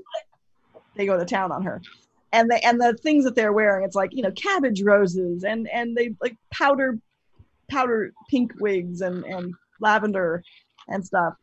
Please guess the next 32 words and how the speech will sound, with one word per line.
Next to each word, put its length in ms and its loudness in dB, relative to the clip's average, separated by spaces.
And 120 2
there 80 6
actually 340 2
are, 280 2
like, 200 2
traces 420 -2
of 140 -4
powder 540 0
lines 640 -4
on 160 -6
their, 260 -4
uh, 360 -4
foreheads 400 -2
and 100 -10
stuff. 320 -8
So, 300 -8
uh, 300 0
and 140 0
then 140 6
the 80 4
styling 480 2
of 80 -2
the 80 0
wigs 320 -2
are, 200 -6
are, 280 2
like, 320 -2
ridiculously 680 -2
cra-, 280 -4
they 120 2
reminded 520 4
me, 300 -2